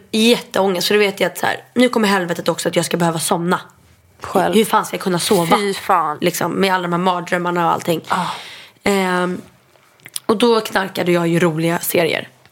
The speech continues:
Speaker 2: Mm.
Speaker 1: Alltså typ How I Met Your Mother, Sex and the City,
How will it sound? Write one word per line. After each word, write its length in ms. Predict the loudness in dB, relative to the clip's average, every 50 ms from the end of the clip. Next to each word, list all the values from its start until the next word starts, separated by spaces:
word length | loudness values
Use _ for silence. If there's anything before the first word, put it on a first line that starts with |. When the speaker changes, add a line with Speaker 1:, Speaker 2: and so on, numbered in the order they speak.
| _ _ _ _ -2
Speaker 2:
Mm. 340 | 0 2 2 2 0 -2 -6 -10 _ _ _ _ _ -4
Speaker 1:
Alltså 240 | -4 -2 -2 -6 -6
typ 220 | -4 -4 -4 -4 -6 -10 -14 _
How 280 | -2 0 2 2 2 0
I 20 |
Met 180 | -2 -4 -2 0
Your 80 | 2 2
Mother, 280 | 2 2 0 0 -2 -2
Sex 340 | -2 -2 -2 -2 -2 -2 -2
and 100 | -2 0
the 60 | 0
City, 600 | 0 -2 -2 -4 -4 -2 0 2 2 0 -2 -4